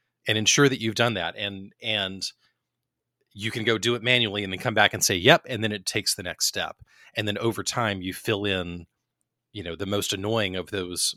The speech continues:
points with actual automation. Um, and maybe you never, maybe you never get fully automatic, but it's still, it's in this script that runs rather than on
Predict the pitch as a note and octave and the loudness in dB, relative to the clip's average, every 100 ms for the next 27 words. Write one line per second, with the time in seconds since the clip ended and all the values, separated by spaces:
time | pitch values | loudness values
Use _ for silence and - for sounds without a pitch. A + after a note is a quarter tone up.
0 | _ - F#2 C3+ - G2 - A2+ F2+ - | _ -10 -8 -6 -6 -6 -6 -2 0 0
1 | F#2+ F2+ F2 E2 D#2 - A2 C3+ _ - | -2 -4 -6 -8 -6 -6 -6 -14 _ -20
2 | - _ G#2 E2+ F2+ - E3 D3+ E3 F#3 | -20 _ -8 -6 -8 -2 0 6 6 4
3 | D#3 B2 B2 B2+ A2+ _ _ A#2+ A#2 C#3+ | 0 0 2 2 0 _ _ 2 4 4
4 | C3+ A#2+ A2+ F#2+ G2 - - - - G#3+ | 6 6 4 0 -4 -8 -16 -8 4 6
5 | F#3+ A#2+ F#2+ E2+ F2+ D#2+ E2 E2 B2+ G2+ | 6 4 0 -2 -4 -4 -6 -6 -8 -8
6 | F#2+ G#2 - - B2+ G#2+ G2+ F#2+ - _ | -6 0 2 4 4 4 2 -2 -8 _
7 | _ _ - A2 C#3 A#2+ G2 - - C#3 | _ _ -2 2 2 2 6 6 6 4
8 | A2+ F#2+ F#2+ F2+ F#2+ F2 F2+ G2 G2+ G#2 | 2 0 -8 -4 -4 -2 -2 0 2 0
9 | F#2 F#2+ F#2 G2 F#2 F2 | -2 -4 -4 -4 -4 -6